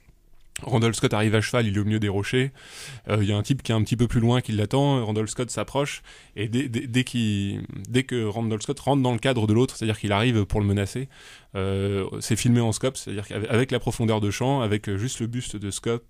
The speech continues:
de, de Scott et, euh, le, le type au fond. Et à partir du moment où les deux types sont dans le cadre, euh, ils peuvent plus sortir l'un de l'autre du cadre, en fait. Et il y a une sorte de scène qui est assez marrante, c'est-à-dire que quand eux discutent, euh,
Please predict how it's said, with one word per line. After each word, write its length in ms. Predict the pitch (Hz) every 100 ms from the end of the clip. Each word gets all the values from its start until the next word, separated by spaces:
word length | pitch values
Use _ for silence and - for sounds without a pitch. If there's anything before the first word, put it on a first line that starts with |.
| -
de, 80 | 113
de 340 | 104 95 92 92
Scott 380 | - 120 117 -
et, 180 | 104 110
euh, 160 | 107 101
le, 200 | 98 92
le 140 | 95
type 200 | 107 120
au 80 | 107
fond. 200 | - 147 - - -
Et 60 |
à 60 | 104
partir 200 | 143 156
du 40 | 151
moment 140 | 160
où 40 |
les 80 | 135
deux 140 | 123 135
types 160 | -
sont 120 | - 120
dans 120 | 107
le 40 |
cadre, 260 | 104 143 151 - - -
euh, 120 | 110 120
ils 80 |
peuvent 160 | 117 123
plus 100 | 143
sortir 300 | 135 - 131
l'un 100 | 113
de 40 | 110
l'autre 140 | 127
du 80 | 113
cadre, 220 | 107 107
en 60 | 98
fait. 180 | 104 -
Et 40 |
il 40 | 110
y 40 |
a 20 |
une 80 | 110
sorte 160 | 165 151
de 100 | 135
scène 200 | 160 156
qui 60 |
est 20 | 120
assez 160 | 127
marrante, 220 | 117 156
c'est-à-dire 180 | - 127
que 80 | -
quand 220 | 113 151 156
eux 160 | 160 135 - -
discutent, 500 | 117 135 - 147 - - - - 107
euh, 580 | 95 98 98 95 92